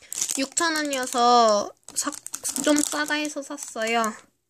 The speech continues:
그리고 얘는 일곱 간 다용도 토핑함인데요. 여기다 제가 파스텔을 넣어두려고 샀어요.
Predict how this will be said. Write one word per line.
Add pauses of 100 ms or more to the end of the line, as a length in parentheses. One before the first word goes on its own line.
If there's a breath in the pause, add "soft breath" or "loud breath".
(260)
그리고
얘는
일곱
간
다용도
토핑함인데요. (360 loud breath)
여기다
제가
파스텔을
넣어두려고
샀어요.